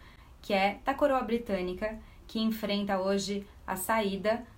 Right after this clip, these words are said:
do príncipe Harry e da Meghan Markle da coroa. A gente vê que a Meghan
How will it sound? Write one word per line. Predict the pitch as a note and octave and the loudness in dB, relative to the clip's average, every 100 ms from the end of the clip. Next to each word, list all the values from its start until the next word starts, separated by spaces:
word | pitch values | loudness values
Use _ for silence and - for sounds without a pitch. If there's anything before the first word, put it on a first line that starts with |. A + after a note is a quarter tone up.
| - | -8
do | G3 | -6
príncipe | F#3+ F#3 F#3 A#3 | -6 -8 -4 -2
Harry | A3 G#3 G#3 A#3+ B3 - | 2 2 2 -2 -6 -10
e | - G#3+ | -6 -4
da | G#3 | -2
Meghan | G3 F3+ G3 | -2 -2 0
Markle | A3 F3 F3 A3 A3+ - - - - | 0 0 -2 -6 -6 -8 -14 -16 0
da | G3 | 0
coroa. | G3 C4+ A#3+ F#3 E3+ D#3+ - - - - - - - - - - - - - - - - | 2 2 2 0 -2 -6 -10 -16 -16 -16 -14 -14 -14 -14 -14 -14 -16 -16 -18 -18 -16 -4
A | G3 | -2
gente | G3 G3+ G#3 | 0 -2 -4
vê | F#3 G3 - G#3+ G#3+ - - | -4 -2 -2 -2 -6 -12 -4
que | G3+ | 0
a | F#3+ | 0
Meghan | F#3 G3 G#3+ F#3 | 2 0 0 -2